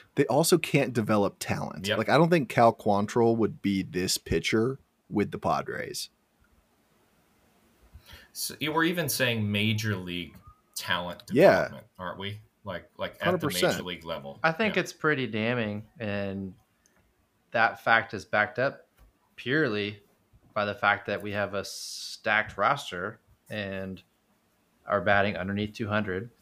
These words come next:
Speaker 3: with
Speaker 1: Yeah.
Speaker 3: runners in scoring position.
Speaker 1: Two thousand four
Speaker 3: Like,
Speaker 1: Lakers.
Speaker 3: the, the, and, and that's the thing is,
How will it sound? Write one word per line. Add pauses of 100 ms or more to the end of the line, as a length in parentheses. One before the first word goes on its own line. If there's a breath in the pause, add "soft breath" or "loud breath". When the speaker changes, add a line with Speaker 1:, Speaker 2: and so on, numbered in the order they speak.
(320)
Speaker 3:
with
Speaker 1:
Yeah. (260)
Speaker 3:
runners
in
scoring
position. (1160)
Speaker 1:
Two
thousand
four
Speaker 3:
Like,
Speaker 1:
Lakers.
Speaker 3:
the, (280)
the, (640)
and, (100)
and
that's
the
thing
is,